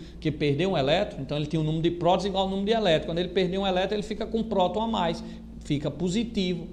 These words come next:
tá? Ele deixa de ser a matéria neutra e passa a ser um cátion. Então, se ele perder um elétron, ele fica positivo. Ora, se ele perder um elétron, se a eletrosfera é responsável pelo volume do átomo, pelo tamanho do átomo,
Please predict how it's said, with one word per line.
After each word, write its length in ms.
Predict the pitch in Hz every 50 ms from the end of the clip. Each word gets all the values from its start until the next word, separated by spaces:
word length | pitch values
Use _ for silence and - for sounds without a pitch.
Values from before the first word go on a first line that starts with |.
| - - - -
tá? 360 | - 135 151 170 202 214 - -
Ele 160 | 151 139 147 143
deixa 380 | 123 147 180 202 202 - 214
de 140 | 208 190 190
ser 600 | - - - 165 156 151 165 175 175 - - - -
a 80 | -
matéria 400 | 156 151 151 151 151 147 147 151
neutra 480 | 139 139 135 139 151 180 202 196 220 208
e 40 | 208
passa 280 | 214 202 196 - 196
a 20 | 170
ser 160 | - - 170
um 120 | 165 196
cátion. 480 | 196 - - 185 165 156 - - - 151 - - - -
Então, 140 | - - 170
se 140 | 165 - 220
ele 100 | 214 214
perder 300 | - 202 190 175 165 180
um 140 | 175 165 143
elétron, 460 | 135 131 151 185 220 220 220 - - - - - -
ele 180 | - 165 180 175
fica 320 | 180 - 165 160 190 175
positivo. 640 | - 185 196 175 220 226 226 - 202 180 160 160
Ora, 200 | 190 220 190 156
se 160 | 147 - - 233
ele 100 | 254 247
perder 300 | - 254 226 208 202 214
um 100 | 208 190
elétron, 360 | 180 170 151 147 - - - - - -
se 340 | - - - - 190 208 202 202
a 100 | 185 180
eletrosfera 640 | 185 196 220 233 233 233 220 - - - 175 170 170
é 20 |
responsável 560 | 165 175 170 - 180 156 - - 156 151 151
pelo 240 | - - 170 175 165
volume 460 | 143 156 165 147 151 175 240 262 247
do 180 | 196 156 151 151
átomo, 340 | 165 190 226 220 226 190 175
pelo 220 | - 185 175 170
tamanho 440 | 156 - 175 160 143 160 202 226 220
do 140 | 180 160 156
átomo, 340 | 165 190 233 226 - 220